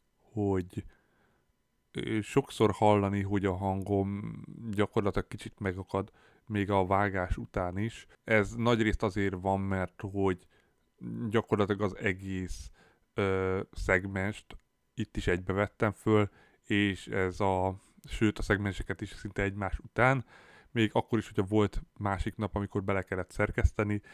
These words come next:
és ez egy idő után már meg is hallatszik, főleg a második,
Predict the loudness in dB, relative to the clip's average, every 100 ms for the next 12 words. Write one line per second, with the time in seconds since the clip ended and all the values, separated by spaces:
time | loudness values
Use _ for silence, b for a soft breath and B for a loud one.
0 | B B B B _ -4 0 0 0 -2
1 | -2 -2 -2 -2 -2 -4 -4 -4 -6 -2
2 | 0 0 0 -8 -6 2 2 2 2 0
3 | -2 -6 -10 -10